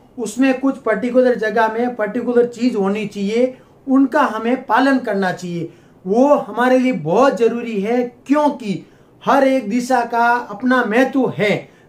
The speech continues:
गलत दिशा में कुछ भी होने से हमें जीवन में बहुत नुकसान आता है, हम बीमार रहते हैं और हमारा जीवन अस्त व्यस्त रहता है, Positive energy हमें मिल नहीं पाती, अच्छा सोच के भी हम अच्छा कर नहीं पाते हैं।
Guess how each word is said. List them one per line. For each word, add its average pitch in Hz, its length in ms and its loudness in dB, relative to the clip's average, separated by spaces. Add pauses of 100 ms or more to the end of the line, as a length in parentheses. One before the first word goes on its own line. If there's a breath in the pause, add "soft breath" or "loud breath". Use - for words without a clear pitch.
गलत 254 260 2
दिशा 240 320 -2
में 240 220 0
कुछ 247 200 0
भी 262 120 2
होने 226 320 -2
से 233 140 -4
हमें 208 260 -2
जीवन 226 260 -4
में 233 280 0
बहुत 226 400 0 (420 soft breath)
नुकसान 240 440 -2
आता 240 280 0
है, 247 180 0
हम 220 80 -4
बीमार 240 420 2
रहते 247 340 0
हैं 240 200 0
और 214 240 -2
हमारा 220 340 0
जीवन 226 320 -4
अस्त 233 460 -2
व्यस्त 240 340 -2
रहता 240 320 0
है, 233 340 0 (400 loud breath)
Positive 247 420 2
energy 233 360 -2
हमें 208 220 0
मिल 214 300 2
नहीं 262 200 2
पाती, 240 540 -4 (280 loud breath)
अच्छा 269 600 0 (140)
सोच 262 400 0
के 285 140 -2
भी 269 180 4
हम 247 160 2
अच्छा 254 260 0
कर 262 240 2
नहीं 262 200 4
पाते 220 280 -4
हैं। 190 400 -4